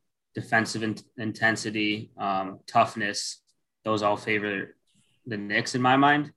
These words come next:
and the talent favors the Hawks. So I think it's gonna be interesting to see how it plays out. Trae Young's first playoffs, which will be exciting to see.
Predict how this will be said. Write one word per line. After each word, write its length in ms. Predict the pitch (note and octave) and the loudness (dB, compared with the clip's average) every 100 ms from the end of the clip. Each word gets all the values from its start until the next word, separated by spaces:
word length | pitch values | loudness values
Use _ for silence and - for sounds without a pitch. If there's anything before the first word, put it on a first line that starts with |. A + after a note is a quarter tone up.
| _ _ _ _ | _ _ _ _
and 120 | G#2 | -8
the 60 | G2+ | -6
talent 360 | A2+ G#2+ G#2 | 0 0 0
favors 280 | - G#2 G2 | -4 -4 -4
the 100 | G2 | -6
Hawks. 460 | F2+ G2+ E2 - - | 0 0 0 -2 -4
So 280 | A2 G2+ - | -2 -2 0
I 80 | A2 | 0
think 220 | B2 A2+ | 0 -4
it's 800 | - _ _ _ _ _ _ - | -8 _ _ _ _ _ _ -8
gonna 100 | A#2+ | -2
be 60 | A2+ | -2
interesting 300 | A#2 - A2+ | -2 -2 -2
to 80 | |
see 140 | G#2+ A#2+ | -2 4
how 140 | G#2+ | 4
it 80 | G#2 | 4
plays 340 | - A2 A2 | 0 -2 0
out. 340 | A2 G#2+ A#2 - - | 4 4 4 -2 -18
Trae 280 | - A#2+ A#2 | -4 2 4
Young's 280 | A2+ A2 G#2+ | 4 0 -4
first 320 | A2+ A2 - | -6 -8 -6
playoffs, 520 | A2 G#2 A2 C3+ - - _ _ _ _ _ | -2 2 2 2 -4 -14 _ _ _ _ _
which 180 | A2 A2+ | -8 -6
will 80 | |
be 100 | G2+ | -4
exciting 400 | G#2 - G#2+ G2+ | -4 0 2 2
to 80 | G#2 | 0
see. 460 | G2 G#2+ G#2 B2+ | -4 -4 -4 -4